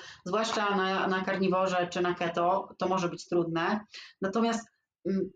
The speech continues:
m-, my latem budujemy masę mięśniową, czyli latem możemy sobie to okno wydłużyć. Jeśli ty jesteś na masie mięśniowej i masz dobrą elastyczność metaboliczną, a zakładam, że budując masę mięśniową masz taką elastyczność, bo inaczej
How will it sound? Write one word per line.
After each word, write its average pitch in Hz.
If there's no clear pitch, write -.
m-, 196
my 254
latem 196
budujemy 208
masę 202
mięśniową, 185
czyli 370
latem 349
możemy 240
sobie 226
to -
okno 214
wydłużyć. 208
Jeśli 196
ty 220
jesteś 214
na 190
masie 190
mięśniowej 175
i 175
masz 202
dobrą 202
elastyczność 202
metaboliczną, 190
a 170
zakładam, 180
że 175
budując 190
masę 180
mięśniową 180
masz 214
taką 175
elastyczność, 170
bo 165
inaczej 170